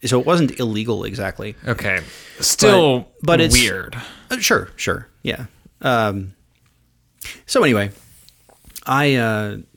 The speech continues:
Speaker 1: kinda stuck with it. My, my parents were divided about how to handle it. My,
Speaker 2: Mm-hmm.
Speaker 1: my mom was a little more open to, uh, "Well, we really don't,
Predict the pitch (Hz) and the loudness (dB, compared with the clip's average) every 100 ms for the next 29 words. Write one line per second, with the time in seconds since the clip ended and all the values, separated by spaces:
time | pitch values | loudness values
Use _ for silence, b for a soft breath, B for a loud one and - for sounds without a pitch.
0 | _ _ _ - 160 147 - 123 110 107 | _ _ _ -4 0 2 0 0 0 -2
1 | 117 120 110 107 - 131 117 117 104 110 | -2 -4 -2 -4 -6 -4 -2 -2 -4 -2
2 | 110 - 117 107 101 101 110 95 90 101 | -2 -4 -4 -4 -6 -6 -6 -4 -6 -6
3 | 101 101 101 104 95 101 101 101 104 101 | -6 -4 -4 -4 -4 -6 -6 -4 -4 -4
4 | - _ - 123 107 101 98 - _ _ | -10 _ -6 -2 0 -2 -4 -8 _ _
5 | _ _ - 127 107 104 101 110 101 98 | _ _ -6 -2 0 -2 -2 -2 -2 -4
6 | 104 - 98 - 107 98 95 95 90 b | -6 -6 -8 -8 -8 -6 -8 -8 -10 b
7 | b b b b b b b - 98 90 | b b b b b b b -10 -10 -10
8 | 90 120 143 170 175 160 165 151 135 147 | -14 -18 -14 -12 -10 -12 -12 -10 -10 -14
9 | - - 139 139 139 139 139 143 139 147 | -14 -8 -6 -4 -6 -6 -8 -6 -4 -2
10 | 143 131 131 127 120 | -4 -2 0 0 -2